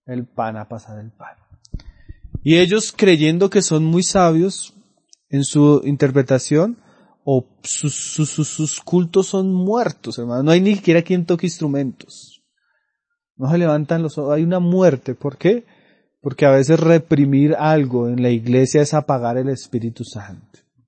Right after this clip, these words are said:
Y cuando estamos delante de Dios y oramos y cantamos, ya no hay varón y hembra, hermano. Estamos es en Cristo. Cuando hacemos, por ejemplo, el pan, el, el hermano me decía, "Hermano, pero es que,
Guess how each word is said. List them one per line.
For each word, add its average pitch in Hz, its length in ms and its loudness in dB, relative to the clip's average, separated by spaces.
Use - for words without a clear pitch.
Y 123 60 -6
cuando 147 240 2
estamos 143 340 0
delante 147 400 0
de 151 160 4
Dios 135 320 2
y 143 40 0
oramos 131 480 0
y 131 40 -6
cantamos, 123 480 -6
ya 143 120 -2
no 151 80 -4
hay 151 80 -2
varón 151 340 -2
y 151 100 -4
hembra, 156 260 -4
hermano. 113 360 -14
Estamos 143 540 -4
es 147 140 -4
en 151 200 -2
Cristo. - 640 -4
Cuando 147 260 2
hacemos, 147 320 0
por 156 160 2
ejemplo, 156 320 2
el 175 140 4
pan, 139 360 0
el, 117 140 -4
el 139 160 2
hermano 147 260 4
me 160 100 2
decía, 147 200 0
"Hermano, 175 380 0
pero 165 160 2
es 147 100 -2
que, 190 300 2